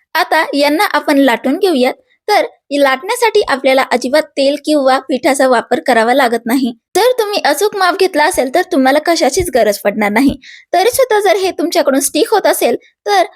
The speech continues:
तुम्ही हलकासा तेलाचा हात लावून अगदी पातळ अशी पोळी याची लाटून घेऊ शकतात. तर बघू शकतात अगदी पातळ अशी पोळी मी लाटून घेतलेली आहे.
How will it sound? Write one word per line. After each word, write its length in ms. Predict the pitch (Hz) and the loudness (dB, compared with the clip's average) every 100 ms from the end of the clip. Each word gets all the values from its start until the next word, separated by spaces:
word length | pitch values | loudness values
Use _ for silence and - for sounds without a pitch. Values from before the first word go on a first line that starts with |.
| _ _ | _ _
तुम्ही 340 | 320 349 320 415 _ _ | -6 -4 -6 -6 _ _
हलकासा 480 | - 453 466 508 508 508 | -2 0 0 0 0 2
तेलाचा 400 | 339 311 339 381 | 0 2 2 0
हात 280 | 370 359 370 | 0 -2 0
लावून 200 | 269 277 277 | 0 0 0
अगदी 260 | 262 254 330 | 0 0 -2
पातळ 480 | - 254 - 392 | -2 -4 -2 -2
अशी 260 | 392 294 294 | 0 0 -2
पोळी 300 | 294 240 240 | 2 2 4
याची 280 | 233 220 415 | 0 2 2
लाटून 300 | 359 - 220 | 2 0 -2
घेऊ 140 | 220 240 | 0 0
शकतात. 400 | - - 220 - - - - - | -2 -2 -4 -4 -10 -20 -8 -2
तर 120 | 311 | 0
बघू 200 | 285 453 | 0 0
शकतात 340 | 466 - 285 277 _ _ | 0 0 0 -2 _ _
अगदी 300 | 254 240 302 330 | -6 -2 0 0
पातळ 440 | 247 240 - 339 | -2 -4 -2 0
अशी 260 | - 381 359 | 0 0 0
पोळी 320 | 294 269 262 | 2 2 4
मी 140 | 277 | 2
लाटून 300 | 262 - 240 | 2 0 0
घेतलेली 380 | 277 285 269 262 | 0 0 0 2
आहे. 280 | 247 285 | 2 0